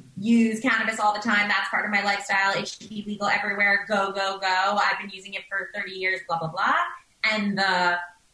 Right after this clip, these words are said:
C B D health wellness. I believe in the creation of this third camp, and that's a lot of what Poplar is also about. Um, that actually,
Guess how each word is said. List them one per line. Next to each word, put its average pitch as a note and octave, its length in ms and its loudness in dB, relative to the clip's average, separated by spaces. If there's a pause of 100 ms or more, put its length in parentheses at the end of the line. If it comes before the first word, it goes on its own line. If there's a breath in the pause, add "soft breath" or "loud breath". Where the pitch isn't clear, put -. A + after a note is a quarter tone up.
(400)
C B3+ 200 2
B A#3 80 2
D G#3+ 320 -2
health F#3+ 340 -2
wellness. - 520 -2
I F#3 600 0
believe F#3+ 300 -8
in F#3+ 100 -6
the F3+ 100 -6
creation F#3 640 -4
of D#3 220 -2
this D#3+ 240 -6 (140)
third F3 340 -2 (100)
camp, F#3 300 -2
and F3 100 -8
that's E3 220 -4
a F3+ 60 -4
lot D#3+ 260 0
of D#3+ 100 -2
what D#3 220 -2 (280)
Poplar E3 460 -2
is D#3 120 -4
also D#3 340 -6
about. D#3+ 580 -2 (480)
Um, F3 500 -2
that F3+ 240 2 (160)
actually, F#3 1000 -4